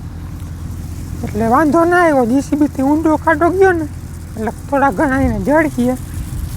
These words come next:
અને આ બાજુ જો આજે આપણી મા-, મગફળી છે ને, ધોખાવાળે નહીં, વાળે નહીં, એ દઈ દીધી. હમણાં થોડાક દસક દિવસ પહેલાં આપણે ભાગવારી દીધી હતી.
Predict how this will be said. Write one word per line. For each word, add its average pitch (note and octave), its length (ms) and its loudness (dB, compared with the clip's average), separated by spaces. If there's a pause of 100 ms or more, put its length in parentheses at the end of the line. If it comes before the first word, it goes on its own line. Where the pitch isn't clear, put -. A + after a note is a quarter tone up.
(120)
અને G#3+ 80 -4
આ C4 140 0
બાજુ C4+ 320 2
જો C#4 120 4
આજે A#3+ 180 2
આપણી A3 240 -2
મા-, G#3+ 240 -4 (140)
મગફળી B3 540 0
છે C#4+ 120 2
ને, A#3+ 120 0
ધોખાવાળે A3+ 560 2
નહીં, G3 280 -4
વાળે G#3+ 280 0
નહીં, G3+ 180 -2 (920)
એ D#4 280 6
દઈ C#4 140 2
દીધી. A#3+ 300 0
હમણાં A#3+ 240 -2
થોડાક C#4 300 2
દસક C4+ 300 0
દિવસ C4+ 300 0 (120)
પહેલાં C4 200 2
આપણે A#3 140 -2
ભાગવારી C#4+ 520 2
દીધી A3 240 -2
હતી. - 180 -4